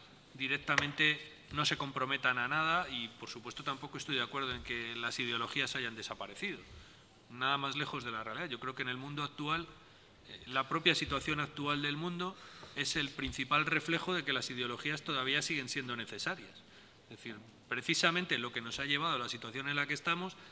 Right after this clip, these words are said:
ha sido esa idea de que ya no había ideologías y que lo único que había era el mercado, ¿no?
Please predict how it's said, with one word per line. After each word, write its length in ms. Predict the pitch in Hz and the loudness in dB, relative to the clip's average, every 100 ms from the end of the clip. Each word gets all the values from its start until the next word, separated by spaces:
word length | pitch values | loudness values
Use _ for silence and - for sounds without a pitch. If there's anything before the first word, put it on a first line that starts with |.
| - | -8
ha 80 | - | -4
sido 240 | - 151 143 | 0 0 4
esa 240 | 156 151 | 4 4
idea 280 | 135 151 156 | 2 4 2
de 100 | 131 | 2
que 140 | 127 | 0
ya 100 | 131 | 0
no 100 | 135 | 0
había 220 | 127 139 120 | 2 0 0
ideologías 640 | 123 113 107 208 160 - - - | -6 -6 -4 -2 -4 -8 -18 -6
y 80 | 139 | -6
que 140 | 131 123 | 0 0
lo 100 | 127 | 0
único 260 | 139 131 | -2 -2
que 80 | 123 | 0
había 240 | 123 139 | 0 2
era 220 | 123 123 - - - | 2 -2 -4 -16 -8
el 140 | 117 | -8
mercado, 420 | 110 110 202 185 101 | -4 0 2 2 0
¿no? 120 | 156 | -8